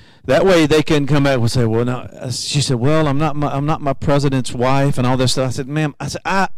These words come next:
you ain't gotta tell me all that. I understand that. You're the recruiter." Good grief. Cut to the chase. And I said, "Listen," <laughs> you guys should, should be laughing about that. I'm like, "What is she thinking? I know you're not his wife. I hope not." And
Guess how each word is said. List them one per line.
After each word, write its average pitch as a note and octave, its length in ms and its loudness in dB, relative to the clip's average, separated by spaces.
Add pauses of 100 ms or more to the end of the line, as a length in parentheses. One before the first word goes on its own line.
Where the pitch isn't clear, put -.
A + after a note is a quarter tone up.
(140)
you F#3 100 -2
ain't D#3 120 0
gotta B2 140 2
tell B2 200 -2
me A2+ 120 0
all G#2+ 160 0
that. B2+ 220 0
I F#3 140 0
understand B2 480 -2
that. C#3 140 -2 (180)
You're G3 140 4
the G#3 80 6
recruiter." E3+ 720 2
Good F#3+ 200 -2
grief. D3 380 0 (420)
Cut F#3 260 0
to G#3 80 2
the G3+ 100 0
chase. F3 640 0 (540)
And C#3+ 140 0
I C#3+ 60 4
said, C#3 180 0
"Listen," C#3+ 400 4 (460)
<laughs> - 420 -20
you C#3+ 140 -6
guys D3 240 2
should, C#3 180 -2
should B2+ 140 -2
be A#2+ 80 2
laughing A2+ 380 0
about G#2+ 240 0
that. A2 120 0
I'm A2+ 80 0
like, A2 240 -4
"What G3 180 -8
is - 60 -12
she F#2+ 100 -8
thinking? D#3+ 300 -8
I F3 120 -6
know E3+ 120 -2
you're E3 180 0
not A2 120 0
his F#2+ 120 -4
wife. D3 640 0
I C3 80 -8
hope A#2+ 240 -6
not." A#2 340 -2 (1000)
And B2+ 280 0